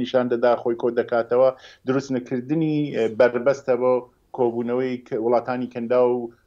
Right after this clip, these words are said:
چوونەوەی قەتەر بەرەو وڵاتە عەرەبیەکان. یەکێتر لەوانە دەربڕینەکانی ئەردۆغانە بەوەی ئێمە پێمان خۆشە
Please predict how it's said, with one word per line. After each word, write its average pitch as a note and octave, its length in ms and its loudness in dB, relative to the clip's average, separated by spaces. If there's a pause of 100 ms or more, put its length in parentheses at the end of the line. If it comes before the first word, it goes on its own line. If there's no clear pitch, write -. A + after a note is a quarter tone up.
چوونەوەی B2 500 -2
قەتەر A#2+ 280 -6
بەرەو A#2 240 0 (480)
وڵاتە A#2+ 320 2
عەرەبیەکان. G#2+ 460 -8
یەکێتر D3 420 -6
لەوانە C#3+ 420 4 (540)
دەربڕینەکانی B2+ 800 -2
ئەردۆغانە B2 480 -2
بەوەی B2+ 280 2
ئێمە B2 200 -4
پێمان B2 260 -4
خۆشە B2 400 0